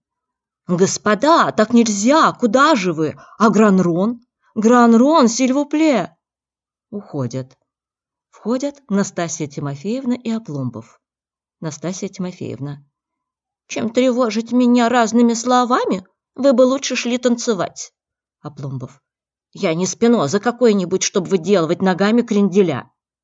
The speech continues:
Я человек положительный и с характером, и не вижу никакого развлечения в пустых удовольствиях. Но дело не в танцах. Простите, маман, но я многого не понимаю в ваших поступках.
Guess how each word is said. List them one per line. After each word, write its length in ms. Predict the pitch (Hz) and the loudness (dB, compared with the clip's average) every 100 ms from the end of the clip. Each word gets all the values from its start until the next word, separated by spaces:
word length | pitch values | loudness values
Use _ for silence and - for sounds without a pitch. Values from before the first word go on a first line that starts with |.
| _ | _
Я 200 | 196 196 | 0 0
человек 480 | 190 202 208 226 226 | 0 0 0 0 0
положительный 840 | 233 254 208 160 165 175 190 202 - - | 0 2 -2 -6 -6 -4 -2 -2 -4 -8
и 80 | - | -4
с 100 | 233 | -4
характером, 800 | - 240 170 147 - 175 170 185 - _ _ | -2 0 0 -2 -6 -10 -10 -12 -18 _ _
и 80 | 202 | 0
не 160 | 214 208 | 2 4
вижу 180 | 202 | 2
никакого 540 | 220 208 214 247 247 202 | 2 0 -2 2 2 4
развлечения 640 | 190 185 196 - 262 269 | 0 0 -2 -2 0 0
в 100 | 226 | -2
пустых 340 | - - 247 240 | -6 -6 -6 -2
удовольствиях. 840 | 240 233 226 - - 170 170 - _ _ _ _ _ | -2 0 0 -2 -6 -6 -6 -8 _ _ _ _ _
Но 240 | 190 180 | -6 -6
дело 400 | 175 151 214 185 | -6 -2 -2 0
не 160 | 156 175 | -2 -4
в 100 | 175 | -8
танцах. 720 | - 233 196 131 - - - _ _ _ _ _ _ _ _ _ _ _ | -6 -4 -4 -6 -10 -12 -14 _ _ _ _ _ _ _ _ _ _ _
Простите, 760 | 240 233 220 - - 285 - | -4 -4 -4 -8 -6 -6 -4
маман, 560 | 180 180 175 160 139 - _ _ _ | -4 -4 -4 -6 -8 -14 _ _ _
но 100 | 233 | 2
я 160 | 226 208 | 4 4
многого 440 | 202 190 190 202 | 4 2 2 2
не 120 | 220 | 2
понимаю 580 | 226 254 269 302 294 254 | 2 0 0 0 2 2
в 40 | |
ваших 380 | 202 185 - - | 2 -2 -4 -8
поступках. 760 | 190 170 - 160 - 165 - | -6 -8 -8 -12 -12 -14 -14